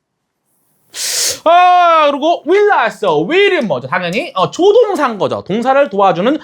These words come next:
조동사. 구분만 하는 거, 구분만. 자, 동사로 가시고, 다음 손님, is 나. am, is, was, was. is는 비동사. 예, 가시고, 다음 손님, were 나왔습니다. were,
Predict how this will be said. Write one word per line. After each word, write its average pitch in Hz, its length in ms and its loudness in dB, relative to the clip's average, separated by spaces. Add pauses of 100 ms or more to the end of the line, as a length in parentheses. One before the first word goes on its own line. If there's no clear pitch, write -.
조동사. 254 540 -4 (280)
구분만 370 440 4
하는 320 160 0
거, 220 100 -2
구분만. 254 800 2 (160)
자, 156 580 2
동사로 233 280 -2
가시고, 240 560 0
다음 277 280 2
손님, 262 460 -4
is 330 360 4
나. 185 200 -4 (260)
am, 339 120 -10 (840)
is, 349 220 -4
was, 330 460 -2
was. 320 320 0
is는 320 600 0
비동사. 339 520 -2 (1200)
예, 127 400 0
가시고, 156 420 0
다음 320 340 2
손님, 277 640 -2 (260)
were 254 500 2
나왔습니다. 113 720 -10
were, 156 280 0